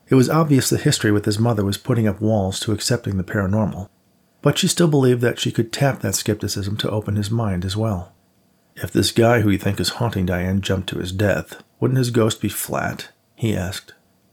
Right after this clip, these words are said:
"First of all, a haunting is different from an apparition. Diane's ghost appears to be interacting with her, but in the case of a haunting, it's more like there's an impression of a person or event embedded in the environment, playing out an unchanging scene.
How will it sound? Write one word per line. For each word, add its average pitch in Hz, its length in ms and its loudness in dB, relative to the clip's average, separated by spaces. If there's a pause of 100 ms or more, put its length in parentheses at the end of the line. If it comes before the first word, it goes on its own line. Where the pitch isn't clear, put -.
(280)
"First 165 300 2
of 90 120 0
all, 90 300 -6 (120)
a 127 60 -4
haunting 113 440 2
is 101 100 0
different 110 360 -2
from 98 160 -2
an 92 80 0
apparition. 98 560 -4 (640)
Diane's 127 300 2
ghost 110 260 2
appears 104 300 0
to 101 60 -4
be 101 160 -2
interacting 104 500 -2
with 90 140 -8
her, - 240 -12 (540)
but 120 140 0
in 127 80 6
the 110 80 2
case 131 280 0
of 107 80 -2
a 110 40 -4
haunting, 156 540 -2
it's 107 180 -4
more 123 140 0
like 107 180 0
there's 107 200 0
an 104 80 -2
impression 104 640 -4
of 98 140 -8
a 104 60 -6
person 101 420 -4
or 107 100 0
event 101 420 -2
embedded 117 440 0
in 107 160 -2
the 113 100 0
environment, 110 500 -2 (580)
playing 131 260 2
out 127 180 0
an 113 120 0
unchanging 123 520 0
scene. 131 400 -4